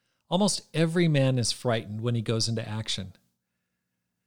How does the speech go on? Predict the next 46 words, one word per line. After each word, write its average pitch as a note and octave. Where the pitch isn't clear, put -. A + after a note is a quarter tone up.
But D#3+
the E3+
course -
to C3
follow C3
is B2
for -
the D3+
man E3
to D#3+
keep -
such F#3
a -
grip C#3+
on B2
himself A2+
that C3+
he C#3+
can D3+
act C#3
just -
as D3+
if A#2+
he -
was A2+
not A2
frightened. A2+
After F#3
this G3+
is D#3+
kept -
up C#3
long C3
enough, G#2+
it C3+
changes D#3+
from C3
pretense A#2+
to B2+
reality, B2
and C3
the B2+
man D3
does, C3
in C3
fact, A2